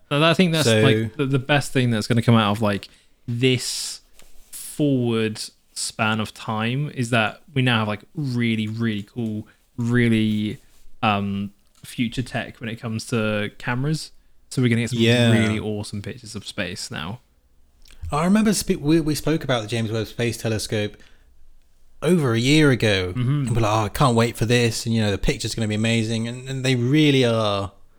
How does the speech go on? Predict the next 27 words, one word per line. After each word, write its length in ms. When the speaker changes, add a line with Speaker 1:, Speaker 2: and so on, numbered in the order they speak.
Speaker 2:
incredible. 600
And 100
considering 320
it's 140
taken 300
damage 540
as 140
well, 520
uh, 640
it's 140
just 20
Speaker 1:
Yes. 80
Speaker 2:
doing 160
an 40
absolutely 460
stellar 340
job. 340
Speaker 1:
Yeah, 260
it's 240
all, 260
it's 140
all, 200
its 320
other 200
things 320
are 40
pretty 500